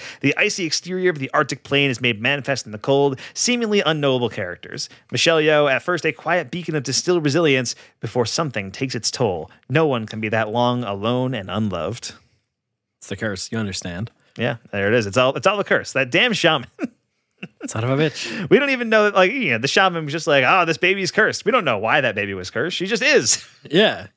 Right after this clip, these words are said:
Speaker 2: you get it. Shaman.
Speaker 1: Yeah. Uh, here's a one-star review from Ibze.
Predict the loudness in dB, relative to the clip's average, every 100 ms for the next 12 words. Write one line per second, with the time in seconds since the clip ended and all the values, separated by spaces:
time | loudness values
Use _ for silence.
0 | -2 -2 -2 -8 -12 _ _ _ -2 0
1 | 2 0 0 -6 _ 2 2 2 -6 0
2 | 4 4 4 2 -2 -2 2 4 2 2
3 | 2 2 0 2 2 2 -2 -2 -2 -2
4 | -2 -2 -2 0 0 2 0 0 -2